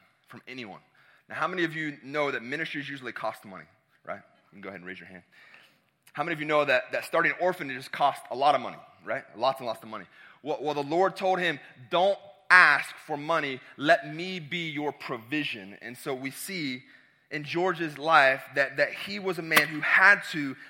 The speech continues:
depend upon God for everything. And, and what we find out later is that over ten thousand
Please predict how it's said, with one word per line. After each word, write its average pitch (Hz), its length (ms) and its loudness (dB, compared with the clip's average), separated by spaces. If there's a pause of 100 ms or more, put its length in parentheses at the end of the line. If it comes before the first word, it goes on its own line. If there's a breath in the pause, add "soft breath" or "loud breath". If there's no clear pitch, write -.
depend 185 440 -8
upon 165 380 -4
God 147 340 4
for 147 280 -6
everything. 156 600 0 (1000 soft breath)
And, 160 140 -6
and 165 120 -2
what 190 100 2
we 170 100 0
find 196 320 6
out 170 260 8
later 190 300 6
is 151 200 -6
that 156 260 8
over 156 340 -2 (140)
ten 208 360 -8 (160)
thousand 156 840 0